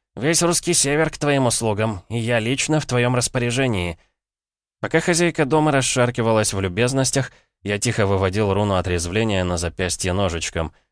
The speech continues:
Спустя пару минут она подействовала — и я даже смог встать и представиться старому знакомому. Реакция последовала неожиданная.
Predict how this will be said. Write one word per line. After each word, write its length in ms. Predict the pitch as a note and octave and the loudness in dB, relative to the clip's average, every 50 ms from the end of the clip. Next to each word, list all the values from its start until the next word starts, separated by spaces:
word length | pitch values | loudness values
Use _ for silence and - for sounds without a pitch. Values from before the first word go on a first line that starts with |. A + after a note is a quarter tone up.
| _ _ _ _ _ - | _ _ _ _ _ -16
Спустя 400 | - - G2 - - - G#2 F2+ | -10 -6 -4 -4 -2 -2 -2 -2
пару 220 | - G2+ F#2 F#2 | 0 0 0 0
минут 300 | F#2 F#2 F#2+ F#2+ F#2 F#2+ | 0 0 0 -2 -2 -2
она 120 | F2 F2+ | -2 -2
подействовала — 800 | F2 - F#2 F2 F#2+ G2+ G2 F2 - - F2+ E2 D#2+ D#2 D#2 - _ _ _ _ _ - | -2 -2 -4 -2 -2 -2 -2 -2 -2 -2 -2 0 0 0 -2 -4 _ _ _ _ _ -8
и 80 | E2 E2+ | -6 -4
я 160 | E2+ F2 E2+ | -2 -2 0
даже 220 | E2+ E2 D#2+ D#2+ | 0 -2 -2 -2
смог 300 | D2+ - F2 F2 E2+ E2+ | -2 -2 0 -2 -2 -2
встать 380 | - - - - F#2+ F#2+ F#2 F#2 | -4 -6 -4 -2 -2 -2 -2 -4
и 20 | |
представиться 640 | E2+ - E2 D#2 - - - F#2 F#2 F2+ - - E2+ | -6 -6 -6 -6 -6 -4 -4 -2 -2 -2 -4 -4 -4
старому 420 | - - - E2+ E2 E2 E2 E2+ | -2 -2 0 0 0 0 0 -2
знакомому. 680 | D#2+ E2 E2 D#2+ - - F2+ E2+ E2 D#2+ D#2+ D#2 D2+ - _ _ _ _ _ _ _ - | -2 -2 -4 -4 -2 -2 -2 0 0 -2 -2 -4 -6 -8 _ _ _ _ _ _ _ -6
Реакция 480 | F#2 G2+ A#2+ C3 - - - C#3+ C#3+ C#3 | -2 0 0 0 -2 -2 -2 -2 0 0
последовала 520 | - B2 - A2+ A2+ G#2+ G#2 A2 A2 A2+ | 0 0 0 2 0 0 2 2 0 2
неожиданная. 800 | A2 A2 A2+ A#2 G#2 G2+ F2 D#2+ E2 D#2+ D#2+ D#2+ D#2+ D#2 D2+ | 2 0 0 0 0 0 -2 -2 -2 -2 -2 -2 -4 -4 -6